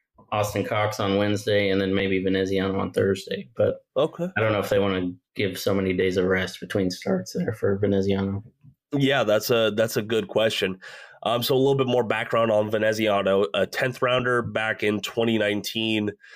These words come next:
Speaker 2: Um, really, he came out of college, so he, he wasn't super young. Like we said, he is in his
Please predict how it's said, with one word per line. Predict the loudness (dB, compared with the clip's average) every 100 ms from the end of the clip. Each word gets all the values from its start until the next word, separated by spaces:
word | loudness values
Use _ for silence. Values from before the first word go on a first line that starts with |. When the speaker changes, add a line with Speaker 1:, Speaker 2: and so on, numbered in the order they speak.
| -20 -20 -14 -4
Speaker 2:
Um, | 0 4 4 2 0 -4
really, | -12 -4 0 2 2 2 2 0
he | -4 -8 -8 _ -6
came | -2 0
out | 0
of | -2
college, | 0 2 2 0 0
so | 2 2
he, | 0 -6
he | 2
wasn't | 2 2 -2
super | -2 -2 0
young. | 2 2 2
Like | 0 0
we | -2
said, | 0 0
he | -2 0 2
is | 2
in | 0 0
his | 0